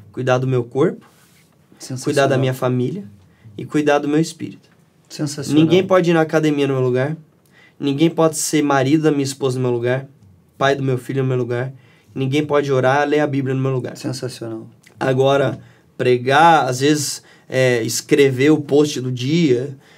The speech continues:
Speaker 1: né? Ou, ou, ou organizar, fazer a organização do meu ministério.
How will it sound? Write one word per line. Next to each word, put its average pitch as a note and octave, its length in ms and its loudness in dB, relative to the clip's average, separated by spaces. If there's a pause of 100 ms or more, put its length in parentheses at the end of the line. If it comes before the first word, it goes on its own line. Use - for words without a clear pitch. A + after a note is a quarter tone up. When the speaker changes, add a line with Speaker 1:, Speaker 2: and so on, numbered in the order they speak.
(180)
Speaker 1:
né? C#3+ 320 4
Ou, B2 100 2
ou, C3+ 460 2
ou C#3 200 4
organizar, C#3+ 880 4
fazer C3 240 0
a C#3+ 40 4
organização C#3+ 760 2
do C#3 80 -2
meu C3+ 160 2
ministério. C3 760 2